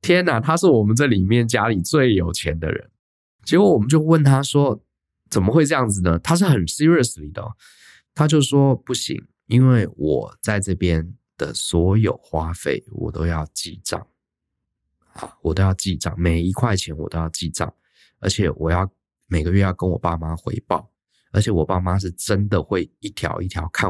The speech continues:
我的花的钱花到哪里去。这个东西我今天晚上如果去那边就花了两百块，我很难解释。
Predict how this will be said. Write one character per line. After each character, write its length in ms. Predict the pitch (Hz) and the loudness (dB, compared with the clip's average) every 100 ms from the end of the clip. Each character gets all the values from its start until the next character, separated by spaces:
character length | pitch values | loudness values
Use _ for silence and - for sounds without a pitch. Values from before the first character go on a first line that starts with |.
| 85 | -6
我 120 | - | -12
的 60 | - | -8
花 240 | 90 85 | -2 0
的 100 | 85 | -2
钱 240 | - 85 85 | -4 -10 -6
花 160 | 90 | -2
到 100 | 85 | -2
哪 180 | 82 80 | -4 -8
里 100 | - | -8
去。 300 | - - - _ - _ | -8 -8 -10 _ -20 _
这 120 | - | -2
个 100 | 123 | 0
东 200 | 107 104 | 2 2
西 160 | 107 110 | 0 0
我 100 | 87 | 0
今 160 | 80 110 | 2 2
天 100 | 113 | 2
晚 140 | 80 | 2
上 160 | 98 95 | 0 0
如 100 | 95 | -2
果 80 | |
去 200 | 90 - | -4 -2
那 100 | 95 | 0
边 100 | 92 | 0
就 120 | 92 98 | 0 -2
花 200 | 98 90 | 0 0
了 40 | |
两 180 | 85 80 | -2 -4
百 160 | 85 | -8
块， 220 | 82 - 76 | -10 -10 -8
我 120 | 85 | -6
很 380 | - - 85 76 | -6 -6 -8 -6
难 280 | 78 78 80 | -8 -8 -8
解 220 | - - | -8 -8
释。 340 | - - 78 | -8 -8 -10